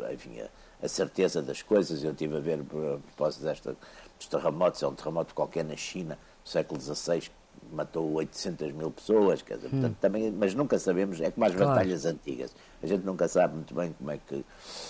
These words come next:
Speaker 1: como é que, como é que eram esses números, não é? Agora, não há dúvida que, não há dúvida que foi, de facto, um acontecimento que tocou muito, tocou muito a Europa, embora,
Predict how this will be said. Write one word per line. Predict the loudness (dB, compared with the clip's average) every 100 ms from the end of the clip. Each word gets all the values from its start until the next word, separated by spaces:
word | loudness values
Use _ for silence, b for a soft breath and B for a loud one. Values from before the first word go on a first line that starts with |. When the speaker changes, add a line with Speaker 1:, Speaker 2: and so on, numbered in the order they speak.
| B
Speaker 1:
como | -8 -6
é | -6
que, | -8 -14
como | -6 -4
é | 0
que | 0
eram | 0 -2
esses | -4 -4
números, | -6 -8 -10 -12
não | -10 -10
é? | -12 B B B B 4
Agora, | 8 10 10 10 6
não | 6 8 8
há | 8 6
dúvida | 6 4 4 4 6 6 4 -6
que, | 4 6 8 8 8 6 4
não | 0 2
há | 2
dúvida | 2 0 0 2 0
que | 0
foi, | 0 0
de | 2
facto, | 0 0 -2 -4
um | -4
acontecimento | -2 -4 -4 -4 -2 -2 -2 -6 -14 B B B B -8
que | 0 4 4 2
tocou | -2 -4 -4 -6 -4
muito, | -6 -8 -10 -14 -10 -10 -10 -12
tocou | -8 -6 -6
muito | -8 -8 -4
a |
Europa, | 2 4 4 4 4
embora, | 4 6 6 4